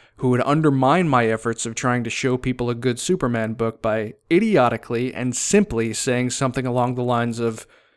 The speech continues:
"Superman sucks. He's not even funny. Deadpool rules." Now, not all of the Deadpool faithful rubbed me the wrong way by any means.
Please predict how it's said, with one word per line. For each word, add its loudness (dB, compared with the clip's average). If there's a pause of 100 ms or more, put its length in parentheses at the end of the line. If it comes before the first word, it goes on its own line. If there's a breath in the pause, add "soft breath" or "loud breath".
(160 soft breath)
"Superman 0
sucks. -2 (340)
He's -2
not -2
even 0
funny. -6 (640)
Deadpool 2
rules." -4 (840)
Now, 4 (400)
not 0
all 6
of -6
the -6
Deadpool -2
faithful -6
rubbed -4
me -4
the -6
wrong -4
way -6
by -4
any -2
means. -16